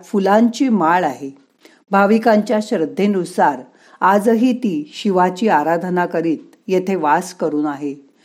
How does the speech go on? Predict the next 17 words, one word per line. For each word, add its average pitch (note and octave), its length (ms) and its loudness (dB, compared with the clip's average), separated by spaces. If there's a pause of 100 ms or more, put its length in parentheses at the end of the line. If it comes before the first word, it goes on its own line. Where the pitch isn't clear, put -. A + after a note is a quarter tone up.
(300)
तिच्या B3 300 4
नाकावर F#3 600 0 (340)
अत्यंत A3 600 0 (160)
तेजस्वी F3+ 560 -4
असा E3+ 240 -4
हिरा D#3 360 0
आहे. C#3 320 -4 (640)
या A#3 120 6
हिराची A3+ 520 4
चमक A3+ 420 0
एवढी G3+ 540 0
तीव्र G3+ 440 -2
आहे F#3 440 2 (560)
की A#3 80 4
एकदा G3 380 4
एक G#3 300 2
खलाशी F3+ 720 -2